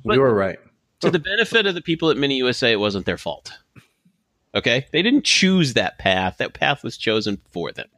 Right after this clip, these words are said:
Speaker 1: Correct.
Speaker 2: And now they've kind of been given the autonomy to say, "We don't have to market our cars like this anymore. We can go back to the fun spirit." And if you've seen any of the ads lately over the last probably three to six months,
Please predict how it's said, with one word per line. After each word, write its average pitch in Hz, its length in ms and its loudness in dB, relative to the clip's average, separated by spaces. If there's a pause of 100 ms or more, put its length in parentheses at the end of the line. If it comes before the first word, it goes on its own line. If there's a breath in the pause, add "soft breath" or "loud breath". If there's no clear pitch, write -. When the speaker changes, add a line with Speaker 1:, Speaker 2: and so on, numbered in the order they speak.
Speaker 1:
Correct. - 640 -2 (240)
Speaker 2:
And 117 160 0
now 147 220 4
they've 143 180 2
kind 123 160 0
of 113 80 0
been 110 140 2
given 101 260 2
the 95 100 0
autonomy 90 920 -2 (380)
to 107 100 -2
say, 87 500 2
"We 90 180 0
don't 131 200 0
have 113 280 0
to 92 280 0
market 101 460 2
our 90 80 -2
cars 85 340 -2
like 85 240 -2
this 82 200 -2
anymore. 82 600 -4 (360 loud breath)
We 107 100 2
can 101 60 -4
go 107 160 4
back 95 260 2
to 107 80 2
the 80 100 -2
fun 101 320 0
spirit." 71 320 0
And 127 100 2
if 127 140 -2
you've 147 160 4
seen 135 260 2
any 110 240 4
of 101 80 2
the 95 100 4
ads 90 380 2
lately 85 720 -4
over 87 180 -4
the 87 100 -4
last 85 380 -4
probably 92 340 -4
three 95 340 -8
to 85 60 -12
six - 320 -6
months, 80 580 -6